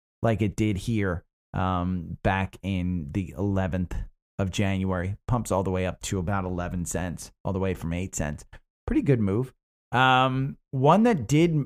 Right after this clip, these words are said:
uh, break, well, beat earnings by, by a lot,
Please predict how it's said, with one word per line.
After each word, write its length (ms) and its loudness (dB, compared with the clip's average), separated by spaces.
uh, 280 2
break, 520 2
well, 400 -2
beat 320 2
earnings 640 0
by, 300 2
by 320 4
a 140 4
lot, 560 4